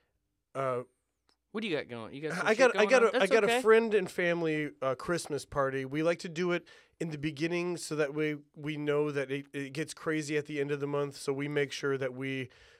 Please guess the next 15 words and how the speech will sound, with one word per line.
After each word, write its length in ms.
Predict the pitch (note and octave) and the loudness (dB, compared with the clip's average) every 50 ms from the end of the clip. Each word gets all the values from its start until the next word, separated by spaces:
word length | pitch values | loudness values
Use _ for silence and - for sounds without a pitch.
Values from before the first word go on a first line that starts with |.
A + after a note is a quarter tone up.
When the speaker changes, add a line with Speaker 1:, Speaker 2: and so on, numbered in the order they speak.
| _ _ | _ _
Speaker 1:
we 280 | - D3 D3 E3 D#3 C#3+ - - | -12 -6 -4 -4 -4 -6 -2 0
all 220 | D3+ D3+ D3+ D#3 | 2 2 2 2
get 180 | D3+ D3 D#3 - | 0 -4 -6 -6
together. 340 | - C#3 D3 D#3 D3 D#3 D3+ | -4 0 0 2 4 4 4
And 180 | C#3 E3 F3 | 4 4 2
there's, 200 | E3+ E3+ D#3+ - - - - - - | 2 0 -2 -4 -8 -14 -20 -8 -4
there's 200 | - D#3+ D3 - | -2 -2 -2 -2
five 420 | - - D#3+ D#3+ E3+ F3 E3 D3+ | -2 -2 0 2 2 2 2 0
families, 680 | - - D3+ D3 D3+ D3 C#3+ C3+ A#2+ G#2+ G#2+ G#2+ - - - _ _ _ _ _ - | -4 -2 0 0 0 0 -2 -4 -6 -8 -10 -14 -20 -20 -20 _ _ _ _ _ -2
and 140 | D#3+ D#3+ D3+ | -2 -2 0
getting 240 | D3+ G3+ A3 A3 G#3 | 0 0 0 0 0
together 380 | - F3+ E3 F3 E3 E3+ D#3+ | -2 -2 -2 0 0 0 -2
five 320 | - - D#3+ D#3+ E3 D#3+ - | 0 0 2 2 2 2 0
families 500 | - D#3+ D#3 D#3+ D#3+ E3 E3 D#3+ D3+ C#3+ | 0 2 2 2 2 2 -2 -4 -2 -2
that 140 | D3 C#3 | -2 -4